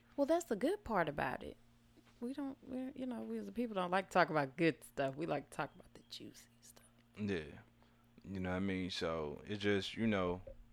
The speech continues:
Speaker 2: I, you know, I feel like it's gonna be a situation that, that,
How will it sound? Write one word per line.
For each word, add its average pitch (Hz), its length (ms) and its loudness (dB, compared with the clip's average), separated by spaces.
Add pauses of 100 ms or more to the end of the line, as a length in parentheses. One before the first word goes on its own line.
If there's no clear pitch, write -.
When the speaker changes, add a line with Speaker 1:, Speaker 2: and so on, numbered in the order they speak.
(920)
Speaker 2:
I, 117 300 4 (360)
you 120 120 0
know, 117 160 6
I 104 140 4
feel 120 180 0
like 104 200 2
it's 104 120 -4
gonna 101 240 0
be 95 100 0
a 95 60 0
situation 92 680 -2
that, 82 260 0 (480)
that, 101 180 4